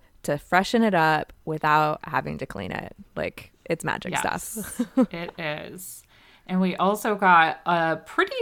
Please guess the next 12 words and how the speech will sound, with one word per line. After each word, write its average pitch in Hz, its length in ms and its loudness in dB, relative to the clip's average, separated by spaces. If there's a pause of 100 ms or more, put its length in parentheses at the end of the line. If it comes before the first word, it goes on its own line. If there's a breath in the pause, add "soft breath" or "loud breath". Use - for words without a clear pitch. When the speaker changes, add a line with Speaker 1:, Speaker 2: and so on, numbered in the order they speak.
(120)
Speaker 2:
decent 196 480 0
sized 180 440 2
bag 160 300 0
of 151 220 -6
Chico-Rama 170 1000 2
Sunflower 208 840 -2
Delight. 185 760 -4
So 156 180 -12
it's 147 140 -12
a 156 60 -10
little 160 240 -8
treat 247 500 -4